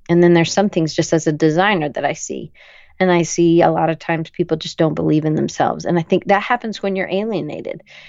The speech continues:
You know, you're like, "Maybe I'm not that good. Maybe I don't know what I'm talking about," right? Like, kinda where you were last week, to be honest, with, like,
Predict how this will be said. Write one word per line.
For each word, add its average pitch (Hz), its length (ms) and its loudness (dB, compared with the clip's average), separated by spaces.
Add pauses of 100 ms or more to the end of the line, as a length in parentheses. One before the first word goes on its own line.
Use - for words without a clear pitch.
(180)
You 185 60 6
know, 180 80 6
you're 175 200 6
like, 160 220 4
"Maybe 170 240 0
I'm 180 120 0
not 185 160 -6
that 226 120 -8
good. 220 320 -8
Maybe 214 580 -2 (600)
I 202 500 0 (440)
don't 185 280 2
know 170 200 4
what 170 200 4
I'm 170 120 2 (160)
talking - 580 -2
about," - 360 -4 (220)
right? 185 400 2
Like, 185 260 4 (200)
kinda 330 260 2
where 233 160 2
you 226 260 0
were 190 200 2
last 214 400 -6
week, 160 220 -4 (180)
to - 100 -6
be 359 160 4
honest, 208 340 0
with, 165 240 0 (520)
like, 175 240 0